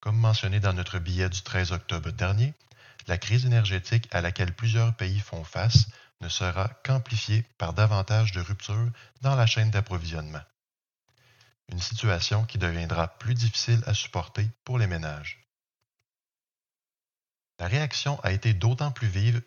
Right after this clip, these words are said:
auprès de nos économistes. Jérôme Powell, président de la Réserve fédérale américaine, indiquait ce lundi que l'apparition du variant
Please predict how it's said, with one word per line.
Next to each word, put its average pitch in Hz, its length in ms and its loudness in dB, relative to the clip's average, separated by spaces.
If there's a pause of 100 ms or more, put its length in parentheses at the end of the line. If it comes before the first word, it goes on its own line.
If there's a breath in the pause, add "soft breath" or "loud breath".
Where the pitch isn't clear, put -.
(180)
auprès 135 260 -2
de 120 100 4
nos 113 140 4
économistes. 90 800 -2 (920 soft breath)
Jérôme 120 400 2
Powell, 95 540 0 (440 loud breath)
président 110 460 4
de 98 100 2
la 87 120 2
Réserve 90 420 0
fédérale 95 520 0
américaine, 92 640 -2 (460 loud breath)
indiquait 127 420 2
ce - 140 -2
lundi 95 540 0
que - 100 -6
l'apparition 117 640 0
du 95 140 -4
variant 92 420 -2